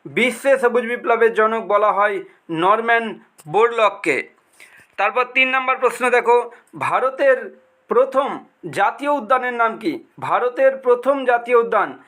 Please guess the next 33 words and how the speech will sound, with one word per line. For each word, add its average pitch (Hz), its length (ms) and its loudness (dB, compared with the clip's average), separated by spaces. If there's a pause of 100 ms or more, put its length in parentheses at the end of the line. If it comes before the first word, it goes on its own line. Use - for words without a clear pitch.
(240)
ভারতের 220 320 0
প্রথম 233 260 0
জাতীয় 233 300 2
উদ্যান 220 260 2
হচ্ছে 220 220 0
জিম 214 280 -4
করবেট, 196 400 0
উত্তরাখণ্ডে 220 680 0
অবস্থিত। 190 480 0 (360)
জিম 220 200 0
করবেট 240 300 0
কোথায় 226 220 2
অবস্থিত? 240 440 2 (260)
উত্তরাখণ্ডে 226 640 0
অবস্থিত। 185 480 -2 (640)
তারপর 208 280 0
দেখো 254 400 0 (840)
চার 190 160 0
নম্বর 247 280 0
প্রশ্ন, 233 360 -2
কবে 240 580 0 (220)
ভারতে 233 360 0
প্রথম 262 420 0
স্বাধীনতা 233 440 0
দিবস 226 300 0
পালিত 208 300 0
হয়েছিল? 190 440 0 (380)
প্রথম 240 420 0
স্বাধীনতা 240 440 0
দিবস 233 360 0
কবে 233 200 2
পালিত 220 300 -2
হয়েছিল? 202 400 0